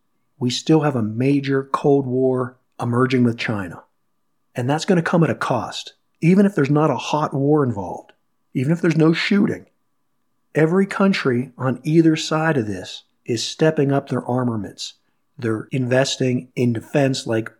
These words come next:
we haven't seen for eighty years. None of that was put into government budgets or projections for government debts. And while that will be beneficial to the big military industrial complex type companies,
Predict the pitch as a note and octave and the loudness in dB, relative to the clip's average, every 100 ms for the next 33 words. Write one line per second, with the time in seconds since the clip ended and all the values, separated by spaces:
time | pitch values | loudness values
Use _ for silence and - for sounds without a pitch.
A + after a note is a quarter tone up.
0 | _ B2+ B2+ B2 A#2+ A2 - D#3 D#3 - | _ -2 0 0 0 -2 -2 2 2 0
1 | - G#2 G2 F#2+ F2+ - - - _ _ | -4 -4 -4 -8 -10 -12 -14 -16 _ _
2 | _ _ _ _ _ _ _ C#3+ C#3 F3+ | _ _ _ _ _ _ _ 0 4 4
3 | F#3 D3 C3+ C3 - D#3+ D#3 C3 G#2+ A#2 | 4 4 0 -2 -2 0 0 0 -2 -2
4 | A#2 A2 G2+ - D3+ D3 D3 - - - | -2 -4 -4 0 2 2 0 -2 -18 -20
5 | - A#2 G#2+ F#2+ - A#2+ A#2 A#2+ A#2+ - | -10 -6 -6 -6 -6 -4 -4 -4 -6 -6
6 | A2 B2 A#2 A2 G#2+ A2+ C#3+ C#3+ - - | -6 -4 -4 -6 -6 -2 0 -2 -8 -12
7 | _ _ _ _ _ _ - B2 B2+ C#3+ | _ _ _ _ _ _ -8 -2 0 2
8 | C#3 C#3 B2+ D3 C#3+ B2+ C#3+ C#3+ - D3 | 2 2 2 2 4 4 2 0 0 0
9 | C3+ B2+ C3 A#2 C3 A#2 C3 C3 B2+ C#3 | -2 -2 0 2 0 0 -2 -2 -4 -2
10 | C3 B2+ A#2+ A#2 _ - A#2+ B2 - F2+ | 0 0 -2 -6 _ -6 0 0 -2 -8
11 | - F#3 A2 A#2 G#2 - - G#2+ - A#2 | -4 -2 -2 -2 -2 -4 -6 -6 -6 -6
12 | A2 G#2 G2+ - | -6 -8 -8 -12